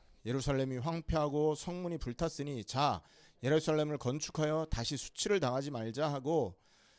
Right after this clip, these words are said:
또 그들에게 하나님의 선한 손이 나를 도우신 일과 왕이 내게 이른 말씀을 전하였더니 그들의 말이 일어나 건축하자 하고 모두 힘을 내어 이 선한 일을 하려 하매. 제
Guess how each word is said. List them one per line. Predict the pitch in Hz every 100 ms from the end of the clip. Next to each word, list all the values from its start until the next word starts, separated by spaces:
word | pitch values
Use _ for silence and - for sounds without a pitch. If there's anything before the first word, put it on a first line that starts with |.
| _
또 | - 185
그들에게 | 160 165 175 160
하나님의 | 165 160 196 202 185 170
선한 | 180 190 202 185
손이 | 170 156 170 202
나를 | 214 123 156
도우신 | 131 139 151 170 156
일과 | 120 117 113 127 165 202 _ _ -
왕이 | 120 147
내게 | 139 127 143
이른 | 143 131
말씀을 | 151 120 117 139 151
전하였더니 | 117 107 127 143 - 120 170 143 87 87
그들의 | - 123 127 143
말이 | 127 113 135 165 - - _
일어나 | 117 127 123
건축하자 | - 131 - - - 165 180
하고 | 165 156 185 202
모두 | 156 110 123 127
힘을 | 117 - 233 240
내어 | 196 135 139 170 - _
이 | 113
선한 | 104 - 165 156
일을 | 127 120 147
하려 | 139 135
하매. | 117 117 117 104 98 92 90 - _ _ - - - - _ - - - - - -
제 | -